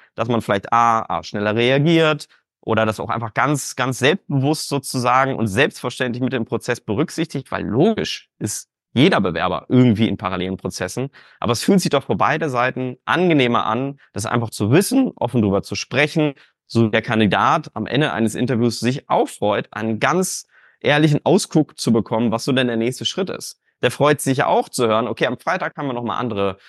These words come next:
Bewerbungen da. Das bedeutet, wir brauchen wahrscheinlich nochmal Montag, um uns da Revue passieren zu lassen. Und am Mittwoch kriegst du, kriegen sie dann ein Feedback.“ Und dann wundere ich mich immer, warum geht man nicht einfach offen miteinander um, sprecht das an,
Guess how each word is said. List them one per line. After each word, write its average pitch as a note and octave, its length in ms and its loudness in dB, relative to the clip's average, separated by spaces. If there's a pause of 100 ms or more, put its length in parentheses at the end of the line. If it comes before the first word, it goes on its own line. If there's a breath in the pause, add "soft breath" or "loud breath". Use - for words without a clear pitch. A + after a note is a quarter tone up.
(140 soft breath)
Bewerbungen F#3 580 2
da. E3 400 -2 (680)
Das B2+ 140 -8
bedeutet, C#3 420 2
wir B2 120 4
brauchen B2 240 0
wahrscheinlich A#2+ 300 -4
nochmal G#2 240 -2
Montag, C3 420 0
um A2+ 140 -4
uns A2 140 -4
da G2 100 -2
Revue G2+ 280 0
passieren D#3 440 0
zu - 100 -6
lassen. C3 380 0 (240 loud breath)
Und A#2 140 2
am G#2+ 80 4
Mittwoch C#3+ 380 2
kriegst - 300 -4
du, D3+ 120 2
kriegen A#2+ 300 0
sie A#2 140 0
dann A#2+ 160 0
ein - 140 -8
Feedback.“ - 500 -10 (380)
Und F#3 60 -2
dann A#2 140 4
wundere D#3+ 200 4
ich D3 80 -2
mich C#3+ 140 4
immer, C3+ 140 0
warum C#3+ 200 0
geht D#3+ 160 -2
man C3 120 -2
nicht - 180 -4
einfach F3+ 380 -2 (200)
offen C3+ 320 2
miteinander G2 520 -2
um, G3 280 0 (260 soft breath)
sprecht - 540 -4
das F#2+ 140 -8
an, F3 480 0